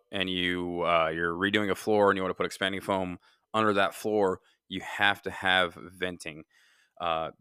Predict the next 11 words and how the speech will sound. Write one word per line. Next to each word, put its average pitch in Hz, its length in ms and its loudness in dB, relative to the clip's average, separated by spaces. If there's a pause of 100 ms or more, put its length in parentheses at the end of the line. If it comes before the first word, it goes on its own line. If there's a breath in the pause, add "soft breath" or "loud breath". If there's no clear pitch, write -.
basically, 107 400 0
any 110 240 0
excess 104 460 2
foam, 117 460 2
once 95 220 -4
it 95 60 -4
expands 107 560 0
and 90 100 -8
fills 107 280 0
that 92 220 4
void, 101 520 2